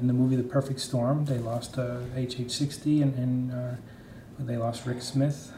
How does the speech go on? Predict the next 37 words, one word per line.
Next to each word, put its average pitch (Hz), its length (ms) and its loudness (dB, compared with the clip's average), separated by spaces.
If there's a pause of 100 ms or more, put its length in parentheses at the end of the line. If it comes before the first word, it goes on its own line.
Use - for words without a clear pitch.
(100)
Um, 120 320 -6 (400)
his 135 420 4
daughter, 123 640 2 (920)
uh, 127 280 -8 (360)
grew 135 280 10
up, 139 340 8
and 123 220 2
she's, 135 440 0 (260)
the 131 100 -2
last 127 260 4
I 135 60 4
knew, 131 100 6
she - 140 0
was 120 100 4
a 120 60 2
master 127 320 2
sergeant 127 480 4
in, 147 340 6
in 160 160 4
his 143 380 4 (240)
unit, 156 240 2 (100)
in 131 200 4
the 127 60 2
one 131 160 4
oh 127 120 4
third 135 440 2
Rescue, 131 440 2 (200)
uh, 123 220 0
Squadron. 117 460 -4 (760)
Uh, 123 120 0
terrific, 147 640 0
uh, - 20 4
N 139 240 2
C 151 220 0
O. 139 180 0 (720)
Um, 127 460 -8
so 139 440 2